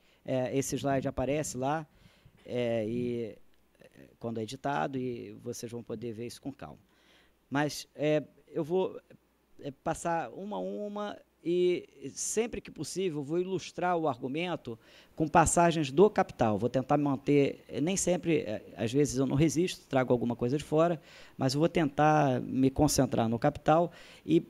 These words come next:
e preferencialmente, nos prefácios e pós-fácios,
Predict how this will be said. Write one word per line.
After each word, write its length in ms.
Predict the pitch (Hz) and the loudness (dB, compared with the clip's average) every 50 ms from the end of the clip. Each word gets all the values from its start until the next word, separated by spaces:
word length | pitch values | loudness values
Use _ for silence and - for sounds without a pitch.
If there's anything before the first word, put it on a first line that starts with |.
| - - | -8 -14
e 140 | 147 147 135 | -12 -12 -2
preferencialmente, 920 | - 170 180 208 - 208 190 180 - - 165 139 135 147 165 175 - 156 | 0 0 0 2 0 0 0 0 2 2 4 4 4 2 2 0 -2 -4
nos 200 | 156 165 - - | -6 -6 -6 -6
prefácios 760 | - - 196 190 - - - 160 175 185 170 - 160 143 127 | 0 2 2 2 0 0 0 0 0 0 0 -2 -4 -4 -4
e 80 | 147 147 | -4 -4
pós-fácios, 920 | - - 156 151 135 - - - 143 135 139 120 - - - - - - | -2 -2 -2 -2 -2 -4 -4 -2 0 0 0 -2 -4 -8 -8 -8 -10 -12